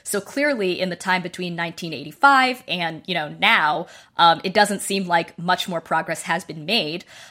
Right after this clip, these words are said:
Um, but I, but s-, so it's, it's, you know, I think it's fair to say that perhaps the reforms that, you know, were put in place in the nineteen seventies have kind of plateaued, or maybe they didn't go far enough. I think that seems clear. Um,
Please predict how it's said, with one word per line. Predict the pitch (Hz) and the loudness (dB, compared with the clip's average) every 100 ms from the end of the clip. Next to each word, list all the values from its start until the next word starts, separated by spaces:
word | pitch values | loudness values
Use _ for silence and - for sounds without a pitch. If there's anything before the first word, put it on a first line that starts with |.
| _ | _
Um, | 185 185 175 - - | 6 6 6 -4 4
but | 262 254 254 - | 6 6 4 -2
I, | 233 254 262 240 - | 2 2 2 -4 -6
but | - 240 - - | 4 4 4 -6
s-, | 208 - | -10 -8
so | - 262 247 | 2 4 4
it's, | 240 - | 0 -6
it's, | 233 - | -6 -4
you | 226 | -4
know, | 151 143 | -2 -2
I | - | 0
think | 254 233 | 0 -4
it's | 226 | -4
fair | 196 185 | -2 -2
to | |
say | - 294 277 233 | 0 4 4 4
that | 175 160 - | 4 2 0
perhaps | 190 202 185 - | 0 4 4 2
the | - 185 170 165 | -4 2 2 0
reforms | 180 - 185 185 180 - | -8 -4 -4 -2 -6 -4
that, | 175 170 - | 0 0 -2
you | 190 | -6
know, | 170 160 160 | -4 -4 -4
were | 185 | -6
put | 185 202 | -4 -4
in | 180 175 | -4 -8
place | - 165 - | -8 -8 -8
in | 175 | -8
the | |
nineteen | 165 165 160 | -8 -8 -10
seventies | 170 254 247 190 175 - | -4 -2 0 -2 -6 -6
have | 160 | -8
kind | - 165 | -6 -6
of | 156 | -6
plateaued, | - 170 - 214 175 123 - | -6 -6 -2 -2 0 -2 -8
or | 170 | -8
maybe | 170 170 170 | -6 -4 -4
they | - 175 | -4 -6
didn't | 160 | -6
go | 165 | -8
far | 160 160 151 | -6 -2 0
enough. | 156 220 - - | 2 0 0 -2
I | 180 | -2
think | 214 208 | -2 2
that | 175 | 0
seems | - 151 - | 0 -12 -12
clear. | - 233 143 139 - - - - - | -6 -4 -2 -4 -6 -16 -16 -10 6
Um, | 208 196 | 8 8